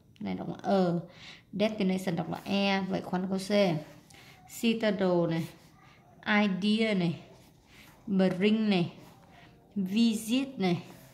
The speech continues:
Khoan câu B. Photo. Rồi go. Này home. Rồi hot. Khoan câu D. Uncle.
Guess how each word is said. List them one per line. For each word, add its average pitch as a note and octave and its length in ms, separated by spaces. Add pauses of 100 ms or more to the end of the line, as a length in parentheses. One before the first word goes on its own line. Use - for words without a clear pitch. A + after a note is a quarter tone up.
(400)
Khoan G3 240
câu G3+ 160
B. G3 160 (1000)
Photo. G#3+ 760 (1120)
Rồi F3 200
go. F#3+ 360 (1600)
Này F#3 200 (140)
home. F#3+ 560 (1500)
Rồi F3 200
hot. - 480 (560)
Khoan F3+ 240
câu F3 120 (100)
D. F3 40 (1120)
Uncle. F#3+ 760